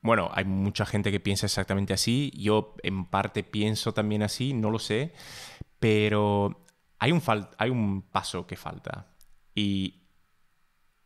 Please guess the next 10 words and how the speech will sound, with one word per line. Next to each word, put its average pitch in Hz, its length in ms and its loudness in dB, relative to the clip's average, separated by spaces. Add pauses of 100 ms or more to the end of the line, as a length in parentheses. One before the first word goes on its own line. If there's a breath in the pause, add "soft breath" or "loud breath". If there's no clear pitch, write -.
(760)
que 117 420 2
estas - 540 -4
I 170 160 2
As 104 300 2
no 98 120 0
sean, 104 440 0
no 101 100 -2
sean 110 280 0
ya 95 320 -2
supervisadas, 101 960 0